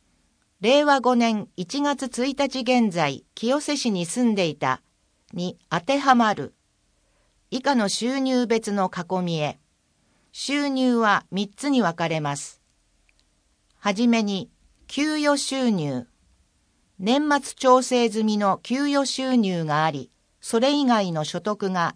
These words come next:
二十万円を超えている。年末調整をしていない給与収入がある。中途退職で再就職をしていない方、二箇所以上から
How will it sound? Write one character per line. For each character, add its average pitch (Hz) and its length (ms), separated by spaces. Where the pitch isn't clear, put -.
二 190 160
十 254 240
万 269 300
円 180 240
を 147 180
超 165 120
え 175 100
て 160 160
い 139 120
る。 120 200
年 269 280
末 294 240
調 277 280
整 208 280
を 170 100
し - 160
て 233 140
い 233 100
な 214 160
い 196 140
給 254 260
与 277 180
収 262 280
入 185 280
が 143 200
あ 151 60
る。 120 180
中 262 240
途 262 140
退 247 260
職 185 300
で 147 300
再 247 260
就 277 340
職 196 320
を 151 80
し - 140
て 208 140
い 208 80
な 185 180
い 175 80
方、 156 400
二 180 100
箇 269 180
所 285 200
以 277 120
上 226 240
か 160 140
ら 139 220